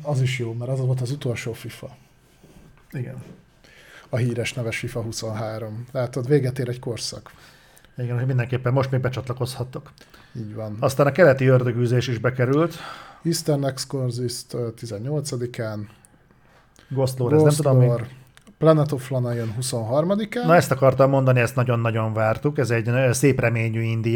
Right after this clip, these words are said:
Speaker 2: játék, Planet of Lana. Úgyhogy, ö, ezt, ezt minden, ezt, fú, ezt fogom szerintem streamelni. Ez mikor van
Speaker 1: Igen.
Speaker 2: az?
Speaker 1: Huszonharmadika?
Speaker 2: Aha.
Speaker 1: Hát, huszonkettedike után.
Speaker 2: Igen?
Speaker 1: Szerdán,
Speaker 2: Meg
Speaker 1: nem?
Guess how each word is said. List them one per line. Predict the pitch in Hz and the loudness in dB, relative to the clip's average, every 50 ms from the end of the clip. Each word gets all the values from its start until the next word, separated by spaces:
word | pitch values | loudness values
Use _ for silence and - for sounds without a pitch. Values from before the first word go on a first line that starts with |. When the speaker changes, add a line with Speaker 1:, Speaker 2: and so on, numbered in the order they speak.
| 117 | 2
Speaker 2:
játék, | 117 117 117 - - 143 147 143 143 | 2 2 0 2 2 4 4 4 4
Planet | - 131 120 117 120 123 | 2 2 2 2 0 -2
of | 113 - | -2 -2
Lana. | 123 120 117 135 165 175 131 - - - - - - - _ _ _ _ _ _ _ _ _ _ _ _ _ _ _ _ _ _ _ | 0 0 2 2 2 0 -2 -8 -18 -20 -20 -20 -20 -20 _ _ _ _ _ _ _ _ _ _ _ _ _ _ _ _ _ _ _
Úgyhogy, | _ - 127 120 123 - 117 120 123 120 | _ -4 -4 -4 -2 0 0 0 2 4
ö, | 120 120 123 127 - - - - - _ _ _ _ _ _ _ _ _ _ _ _ - _ | 4 2 2 0 -4 -14 -20 -20 -20 _ _ _ _ _ _ _ _ _ _ _ _ -16 _
ezt, | - - 123 131 - | 2 4 4 4 2
ezt | 135 - | -4 0
minden, | 151 151 151 151 | 2 2 2 2
ezt, | - - | -2 -4
fú, | - 190 170 | -4 2 2
ezt | 143 - - | 2 2 2
fogom | - 135 117 101 | -4 -4 -4 -4
szerintem | - 120 113 107 117 117 | -4 -6 -6 -4 -6 -6
streamelni. | - - - 123 117 117 117 117 117 120 | -6 -4 -6 -6 -4 -2 -4 -2 -4 -4
Ez | 107 107 | -4 -6
mikor | 185 - - - 117 - | -8 -6 -6 -6 -4 -4
van | 135 135 | -2 -2
Speaker 1:
Igen. | 156 147 117 107 - - - | -2 -2 -4 -6 -10 -14 -18
Speaker 2:
az? | - - - _ _ _ _ _ _ _ _ _ _ _ | -20 -20 -20 _ _ _ _ _ _ _ _ _ _ _
Speaker 1:
Huszonharmadika? | - 113 - 120 110 101 98 101 107 123 131 131 123 131 - 113 104 95 - _ _ _ - | -16 -14 -12 -10 -10 -10 -10 -10 -8 -8 -8 -8 -8 -10 -12 -14 -14 -16 -18 _ _ _ -12
Speaker 2:
Aha. | - - 104 120 127 | -10 -8 -6 -6 -6
Speaker 1:
Hát, | 127 123 - 131 143 | -6 -6 -8 -10 -12
huszonkettedike | 139 127 - 107 117 - 107 - - 101 101 - - 101 | -12 -12 -12 -14 -14 -14 -16 -16 -14 -16 -16 -14 -14 -14
után. | 101 101 _ - - - 107 - _ _ _ _ _ _ _ _ _ _ _ - | -14 -14 _ -16 -16 -16 -16 -18 _ _ _ _ _ _ _ _ _ _ _ -8
Speaker 2:
Igen? | - 131 - 196 135 113 117 - - - - - _ _ - - | -6 -2 0 0 0 0 -2 -6 -10 -18 -20 -20 _ _ -20 -20
Speaker 1:
Szerdán, | - - - - 143 123 104 98 98 95 95 | -16 -8 -2 0 0 0 0 -4 -6 -6 -2
Speaker 2:
Meg | - 165 226 | 0 2 2
Speaker 1:
nem? | 220 | 4